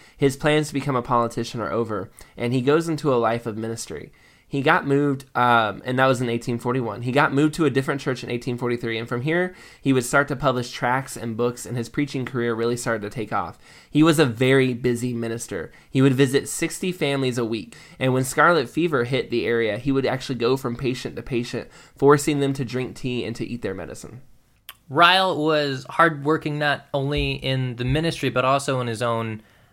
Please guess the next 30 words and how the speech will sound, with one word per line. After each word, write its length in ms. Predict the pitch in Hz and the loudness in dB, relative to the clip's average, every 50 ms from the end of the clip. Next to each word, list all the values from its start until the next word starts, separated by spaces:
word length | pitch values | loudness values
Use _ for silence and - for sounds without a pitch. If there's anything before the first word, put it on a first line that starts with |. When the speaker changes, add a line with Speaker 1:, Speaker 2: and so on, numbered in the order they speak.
| _ _ | _ _
Speaker 2:
home. 460 | - - - 170 175 151 113 104 98 - | -2 2 4 6 6 4 2 0 -4 -4
His 200 | _ - 156 - | _ 0 0 0
first 280 | - - 202 196 175 - | 0 2 2 2 2 2
wife 240 | 165 143 131 127 - | 2 2 2 2 2
ended 240 | 127 135 135 131 127 | 0 -2 0 2 2
up 220 | 127 117 - - | 2 2 2 0
dying 380 | 120 123 120 120 117 117 117 113 | 0 2 2 2 0 0 0 0
after 420 | 113 110 - - 120 113 110 107 | -2 -2 -2 -2 -2 0 0 0
having 220 | 113 123 120 127 127 | 0 0 -2 0 2
one 220 | 120 120 220 190 | 2 2 2 2
child 300 | - 147 123 113 113 113 | 2 4 4 4 4 4
and 140 | 113 117 113 | 0 -2 -4
being 200 | 113 120 123 123 | -4 -4 -4 -2
married 220 | 120 123 123 117 | -2 -2 -2 -2
about 340 | 117 - 135 151 151 - - | -2 -2 0 0 -2 -2 -4
three 220 | - 131 127 123 120 | -6 -6 -4 -4 -2
years. 360 | 117 113 113 113 110 107 - | -2 -2 -2 -2 -2 -4 -6
He, 320 | 117 - 131 151 170 165 143 | -8 -4 0 0 0 2 2
he 100 | 151 160 | 0 0
remarries 720 | 156 190 220 240 226 214 208 208 220 226 233 220 - - - - - - | 0 0 0 0 0 0 0 0 0 -2 -4 -6 -10 -16 -18 -12 -6 -4
a 60 | 147 | -2
second 360 | - - 190 180 208 208 190 | 0 0 0 0 0 0 0
time 320 | - 214 208 220 226 226 208 | 0 0 0 0 0 -2 -2
to 140 | - 165 143 | 0 2 2
a, 200 | 135 127 - 120 | 2 2 2 0
a 40 | |
woman 260 | 127 143 156 156 151 143 | 0 0 0 0 0 -2
named 220 | 139 131 127 117 | -2 -2 -2 0
Jess 280 | 120 127 143 147 - - | 0 0 0 0 -2 -2
Walker, 540 | 131 120 123 139 147 - 185 190 196 196 | 0 2 4 4 4 2 0 -2 -2 -4